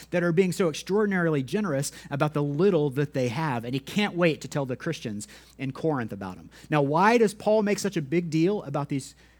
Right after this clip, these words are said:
Christian churches in Macedonia, about the grace that they've experienced? Verse three, he says, "For I testify that they," the Macedonians, "gave as much as they were able,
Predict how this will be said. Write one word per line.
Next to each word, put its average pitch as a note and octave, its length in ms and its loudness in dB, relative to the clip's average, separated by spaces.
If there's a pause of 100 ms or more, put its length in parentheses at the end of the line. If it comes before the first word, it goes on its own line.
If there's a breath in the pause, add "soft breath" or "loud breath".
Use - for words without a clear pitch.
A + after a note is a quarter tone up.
(120)
Christian E3+ 300 -2
churches D#3+ 320 -4
in D3+ 80 -2
Macedonia, D3 640 0
about B2+ 180 -2
the B2 60 -2
grace C3+ 500 2 (200 loud breath)
that D3 120 -2
they've D3+ 160 4
experienced? D#3 500 -2
Verse D3+ 220 -2
three, C3+ 300 -2 (200 loud breath)
he D3+ 120 -4
says, D3+ 160 -2
"For E3 120 -4
I D#3 100 0
testify E3 580 0
that C#3+ 160 0
they," C3 240 6
the C3 80 -2
Macedonians, C#3+ 800 -2 (320 loud breath)
"gave F3 240 6
as D#3+ 200 2
much G3 420 0
as F#3+ 240 -4
they F3+ 180 2
were F3+ 320 0
able, D#3 580 2